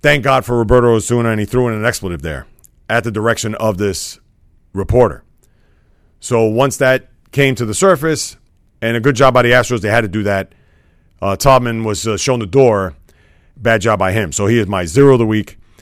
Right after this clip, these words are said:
And what could you say? The, even though the Astros are on the cusp of winning a World Series, in the process, uh, they took a big loss there. I don't know how big, but at the same time, it certainly dampers a little bit of the championship spirit when you had something like that.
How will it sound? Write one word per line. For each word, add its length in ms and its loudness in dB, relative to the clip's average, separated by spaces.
And 400 -4
what 140 0
could 100 -6
you 60 -6
say? 380 -2
The, 80 -2
even 200 0
though 120 0
the 120 -2
Astros 640 -2
are 180 -4
on 140 -6
the 80 -8
cusp 240 -4
of 60 -4
winning 180 -2
a 40 -4
World 180 -4
Series, 500 0
in 100 -10
the 60 -8
process, 600 -2
uh, 200 -4
they 220 -6
took 220 -8
a 40 -10
big 180 -6
loss 260 -4
there. 240 -4
I 80 -2
don't 120 -4
know 80 -8
how 140 0
big, 440 -2
but 120 -6
at 100 -8
the 40 -12
same 200 -4
time, 380 -4
it 120 -8
certainly 300 -4
dampers 380 -4
a 60 -6
little 180 -2
bit 260 -4
of 320 -8
the 340 -6
championship 440 -6
spirit 320 -4
when 120 -10
you 100 -6
had 260 -6
something 260 -8
like 160 -8
that. 300 -4